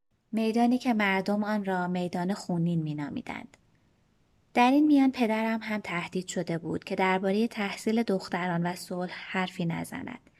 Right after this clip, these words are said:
زندگی همه ما بچه‌ها کاملاً تغییر کرده بود.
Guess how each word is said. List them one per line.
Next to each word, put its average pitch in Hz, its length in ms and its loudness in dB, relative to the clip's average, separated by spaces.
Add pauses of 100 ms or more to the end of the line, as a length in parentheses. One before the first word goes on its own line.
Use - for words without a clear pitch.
(540)
زندگی 208 560 2
همه 214 460 0
ما 196 180 0
بچه‌ها 170 500 -2
کاملاً 175 600 -2
تغییر 160 480 -6
کرده - 380 -10
بود. - 260 -12